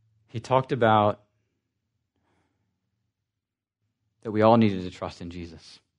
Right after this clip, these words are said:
that we need to repent, that we need to follow Christ.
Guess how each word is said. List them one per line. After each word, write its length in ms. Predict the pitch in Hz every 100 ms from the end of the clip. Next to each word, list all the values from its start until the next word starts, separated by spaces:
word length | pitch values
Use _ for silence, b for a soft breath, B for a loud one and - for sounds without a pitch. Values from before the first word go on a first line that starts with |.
| _
that 120 | 104
we 120 | 95 107
need 220 | 113 120
to 60 |
repent, 440 | 101 92 - 85 _
that 100 | 101
we 80 | 107
need 200 | 113 117
to 60 |
follow 460 | 104 110 101 98 87
Christ. 640 | - 98 87 90 _ _